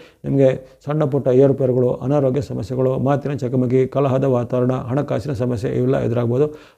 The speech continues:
ಅಲ್ಲಿ ನಿಮಗೆ ಮಧ್ಯೆ ರವಿಯ ಒಂದು ಬೆಂಬಲ ಬರ್ತಾ ಇರೋ ಕಾರಣ ಆ ರವಿಯ ಅನುಗ್ರಹದಿಂದ ಕೆಲವೊಮ್ಮೆ ಈ ಕೋರ್ಟ್ ಕಚೇರಿ ಕೆಲಸ, ಸರ್ಕಾರಿ ಕೆಲಸ ಇತ್ಯಾದಿಗಳು ಸ್ವಲ್ಪ ವೇಗವಾಗಿ ಆಗ್ಬೋದು. ಅದರ ಹೊರತು ಇತರ ವಿಚಾರ, ತನುಮನ ಧನದ ವಿಚಾರ ತುಂಬ ಒಂದು ಎಚ್ಚರಿಕೆ ಹೆಜ್ಜೆ ಬೇಕು. ಯಾವುದೇ ರಿಸ್ಕ್ ತೆಗೆದುಕೊಳ್ಳಿಕ್ಕೆ ಒಳ್ಳೆಯದಲ್ಲ.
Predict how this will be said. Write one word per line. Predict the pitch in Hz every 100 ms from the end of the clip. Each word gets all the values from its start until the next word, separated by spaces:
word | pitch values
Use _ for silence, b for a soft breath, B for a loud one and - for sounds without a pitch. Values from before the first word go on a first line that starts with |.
| 160
ಅಲ್ಲಿ | 165
ನಿಮಗೆ | 151 147 143
ಮಧ್ಯೆ | 127 131 143
ರವಿಯ | 151 127 151 165
ಒಂದು | 147 139
ಬೆಂಬಲ | 123 135 139 135
ಬರ್ತಾ | 123 120 135
ಇರೋ | 131
ಕಾರಣ | 127 160 139 B B -
ಆ | 127
ರವಿಯ | 127 156
ಅನುಗ್ರಹದಿಂದ | 160 139 139 127 127 127
ಕೆಲವೊಮ್ಮೆ | 127 131 139 151
ಈ | 160
ಕೋರ್ಟ್ | - 143 139
ಕಚೇರಿ | 135 135 131
ಕೆಲಸ, | 127 120
ಸರ್ಕಾರಿ | 120 127 131 147 135
ಕೆಲಸ | 139 123
ಇತ್ಯಾದಿಗಳು | 131 127 156 143 139
ಸ್ವಲ್ಪ | 123 135
ವೇಗವಾಗಿ | 143 127 127 127 127
ಆಗ್ಬೋದು. | 120 120 117 117 b b b
ಅದರ | - 165
ಹೊರತು | 170 143 135 135 131 b b
ಇತರ | 135 131 165
ವಿಚಾರ, | 147 131 131 127 139 - b -
ತನುಮನ | 147 160 143 139
ಧನದ | 113 131 143
ವಿಚಾರ | 139 123 127 127 120 135
ತುಂಬ | 135 135
ಒಂದು | 131 120
ಎಚ್ಚರಿಕೆ | 113 117 123 -
ಹೆಜ್ಜೆ | 120 120
ಬೇಕು. | 131 143 147
ಯಾವುದೇ | 139 139
ರಿಸ್ಕ್ | 131 123 -
ತೆಗೆದುಕೊಳ್ಳಿಕ್ಕೆ | 131 127 131 120 123
ಒಳ್ಳೆಯದಲ್ಲ. | 120 135